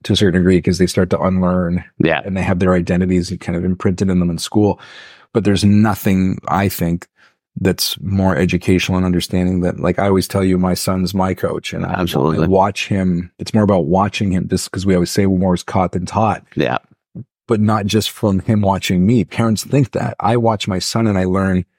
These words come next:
Speaker 1: I'm openness and, and, and, like, confidence <laughs> and, and understand humor and patience sometimes.
Speaker 2: Yeah.
Speaker 1: But, <laughs> but,
Speaker 2: Yep.
Speaker 1: but I learned so much about the world from him that, that just from, a, from observing, that if I look at him, but if,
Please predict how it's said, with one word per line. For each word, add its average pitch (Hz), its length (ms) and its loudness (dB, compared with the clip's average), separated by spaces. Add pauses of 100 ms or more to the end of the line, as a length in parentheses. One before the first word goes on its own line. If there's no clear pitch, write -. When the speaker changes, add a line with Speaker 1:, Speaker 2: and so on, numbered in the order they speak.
(580)
Speaker 1:
I'm 104 220 2 (200)
openness 101 640 2
and, 95 300 -2 (280)
and, 98 300 -4
and, 90 280 -4 (380)
like, 90 340 -6
confidence 98 640 0
<laughs> - 60 -8
and, 104 240 2
and 107 220 4
understand 107 580 -2
humor 113 560 2
and 87 320 -4 (380)
patience 104 500 0
sometimes. 92 460 -2
Speaker 2:
Yeah. 85 320 0
Speaker 1:
But, 147 160 2 (220)
<laughs> 175 100 4
but, 135 280 -2
Speaker 2:
Yep. 101 360 -2
Speaker 1:
but 127 100 2
I 131 80 4
learned 120 320 0
so 127 240 0
much 120 580 -2 (360)
about 104 280 0
the 104 80 2
world 101 360 2
from 98 160 0
him 87 420 -4 (460)
that, 95 480 0
that 95 240 0
just 101 200 0
from, 98 160 0
a, 90 100 0
from 95 260 0
observing, 92 720 2
that 95 120 2
if 92 120 0
I 98 80 2
look 101 260 2
at 101 60 2
him, 95 200 2
but 95 140 -2
if, 87 60 -4